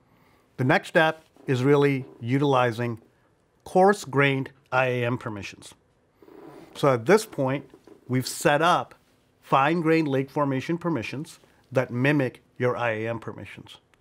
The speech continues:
And so because the lake formation permissions mimic your I A M permissions, it's now possible to open up or use, utilize coarse-grained I A M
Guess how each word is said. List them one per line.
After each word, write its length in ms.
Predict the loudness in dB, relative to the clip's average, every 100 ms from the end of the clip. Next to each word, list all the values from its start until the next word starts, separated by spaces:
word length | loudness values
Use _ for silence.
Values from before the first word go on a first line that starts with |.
| _ _ _ _ -10
And 160 | -8
so 140 | -2 -2
because 500 | -4 -2 0 0 -2
the 140 | -6
lake 320 | 0 2 2 4
formation 480 | 4 4 0 -2
permissions 600 | -4 -4 -4 -6 -10 -10 -16 _ _
mimic 320 | -4 0 0 -2
your 160 | -4
I 140 | -4 -4
A 140 | -2
M 100 | -2
permissions, 680 | -4 -8 -8 -10 -12 -14 -18 _ _ -14
it's 220 | -8 -2
now 240 | 2 2
possible 540 | 2 0 0 -2 -8 -8
to 120 | -8
open 340 | -10 -6 -2
up 280 | 0 0 -6 -20 _ _ -8
or 120 | -4
use, 440 | -2 -2 -4 -6 -16 _ _
utilize 600 | -2 -2 0 -4 -6 -12 _ _
coarse-grained 720 | 0 2 2 -2 -2 -2 -4 -8
I 180 | -4 -2
A 200 | -2 -4
M 200 | -6 -10